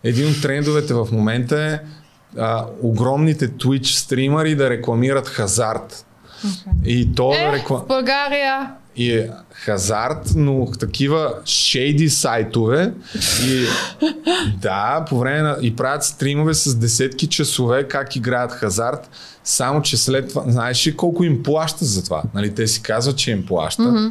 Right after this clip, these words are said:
Speaker 1: Но проблема,
Speaker 2: Мгм, не знам.
Speaker 1: проблема с това е друг. Предположи колко, примерно, един Twitch стримър с, не знам, двеста-триста хиляди човека, които го гледат, му дават, за да промотира хазарт.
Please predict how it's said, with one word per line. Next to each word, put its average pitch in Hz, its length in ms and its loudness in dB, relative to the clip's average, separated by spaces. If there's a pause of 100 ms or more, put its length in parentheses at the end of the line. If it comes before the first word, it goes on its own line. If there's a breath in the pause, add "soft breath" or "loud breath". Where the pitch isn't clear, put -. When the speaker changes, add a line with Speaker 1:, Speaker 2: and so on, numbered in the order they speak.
(600)
Speaker 1:
Но 123 220 2 (540)
проблема, 123 580 0
Speaker 2:
Мгм, 143 120 -2
не - 60 0
знам. 185 280 0
Speaker 1:
проблема 127 380 2
с - 180 0
това 135 160 0
е 131 60 -2
друг. 120 400 -2 (100)
Предположи 190 600 2
колко, 175 360 0
примерно, 139 380 0
един 127 260 2
Twitch 131 280 0
стримър 139 480 0
с, - 140 0 (840 loud breath)
не 117 60 0
знам, 117 300 0 (400)
двеста-триста 117 720 -2
хиляди 117 400 0
човека, 110 380 0
които 107 280 -2
го 95 100 0
гледат, 110 460 -2 (1200 loud breath)
му 110 180 2
дават, 123 380 2
за 123 120 2
да 120 140 0
промотира 120 640 2
хазарт. 92 680 -2